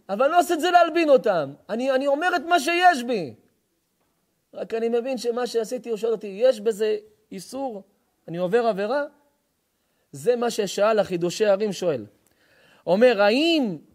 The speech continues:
הכלי נבל, השם שהוא מנוול?" אני אשאל אתכם את השאלה הזאת. שאלה יפה, חידושי הרים כותב את זה. הרי אם בגלל ששומעים אותי לא רוצים לשמוע אחרים, זה אומר שאני מנוול?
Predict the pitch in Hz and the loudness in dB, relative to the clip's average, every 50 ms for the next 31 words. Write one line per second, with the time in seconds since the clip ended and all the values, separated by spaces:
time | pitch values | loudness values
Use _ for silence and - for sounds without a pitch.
0 | _ - 165 - - 220 233 294 311 277 254 262 302 339 330 226 254 214 170 139 | _ -8 -8 -8 -6 -4 0 0 2 4 4 6 6 6 6 6 4 2 2 2
1 | 123 120 - _ _ _ _ _ - 208 196 - - - - 320 381 392 370 302 | -4 -8 -12 _ _ _ _ _ -2 -2 -2 -2 -2 -2 0 2 2 2 2 0
2 | 226 - - 277 269 240 240 233 226 220 196 180 277 330 381 403 370 359 285 - | -2 -2 2 4 4 6 6 6 4 4 4 4 6 6 6 4 2 0 -4 -8
3 | - _ _ _ _ _ _ _ _ _ _ _ _ _ _ _ _ _ _ _ | -12 _ _ _ _ _ _ _ _ _ _ _ _ _ _ _ _ _ _ _
4 | _ _ _ _ _ _ _ _ _ _ _ _ _ _ _ _ _ _ _ _ | _ _ _ _ _ _ _ _ _ _ _ _ _ _ _ _ _ _ _ _
5 | _ _ _ _ _ _ _ _ _ _ _ _ _ _ _ _ - 156 160 - | _ _ _ _ _ _ _ _ _ _ _ _ _ _ _ _ -12 -6 -4 -2
6 | 262 262 - - - 220 240 - - 262 330 359 - - 151 135 123 117 _ _ | -2 -2 -2 -4 -4 -4 -4 -2 -2 -2 -2 -4 -6 -12 -14 -14 -16 -18 _ _
7 | _ _ _ _ _ _ _ _ _ _ _ _ _ - - 175 185 277 - 277 | _ _ _ _ _ _ _ _ _ _ _ _ _ -8 -4 -2 -2 0 0 -2
8 | - - 494 440 311 190 180 175 156 - - 220 214 196 - 285 262 269 220 226 | -2 -4 -4 -4 -4 -4 -4 -6 -8 -6 -6 -6 -4 0 0 -2 -2 -2 -6 -8
9 | 190 185 170 143 135 120 117 110 - _ _ _ _ _ _ - - - - - | -6 -6 -6 -8 -8 -10 -12 -16 -18 _ _ _ _ _ _ -20 -20 -8 -2 2
10 | 240 254 262 269 262 247 214 - - - _ _ _ _ - 294 370 415 403 349 | 4 6 8 6 6 6 2 -2 -14 -20 _ _ _ _ 0 4 6 6 6 6
11 | 277 214 180 180 247 190 233 254 254 240 - 269 247 - - 254 247 269 262 247 | 4 0 0 -2 0 2 4 6 6 6 6 4 4 6 6 4 4 4 4 4
12 | 247 240 247 254 247 247 254 208 247 247 202 202 240 254 247 233 - 247 233 240 | 4 4 4 6 6 6 6 6 2 0 -2 2 2 4 4 4 2 2 4 4
13 | 233 214 180 170 185 165 233 233 240 277 277 269 - 254 240 240 226 220 220 208 | 2 2 0 -2 0 2 4 6 6 6 4 4 4 2 2 2 2 2 2 4
14 | 240 285 330 330 302 | 4 2 2 2 -2